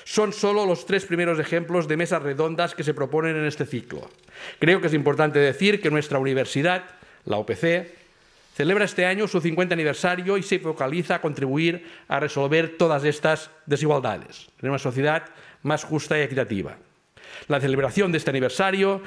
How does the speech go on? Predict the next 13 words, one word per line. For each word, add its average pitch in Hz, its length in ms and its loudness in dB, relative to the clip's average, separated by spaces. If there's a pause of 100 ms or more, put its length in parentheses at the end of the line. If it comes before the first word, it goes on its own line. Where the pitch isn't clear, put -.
se - 160 -4
centra, 175 540 -2
se 127 160 -2
centra 180 340 2
en 160 80 0
la 151 80 2
alineación 143 840 -4
de 151 80 -6
los 135 100 -8
diecisiete 131 460 -6
O 135 80 -2
D 143 140 0
S, 160 400 -2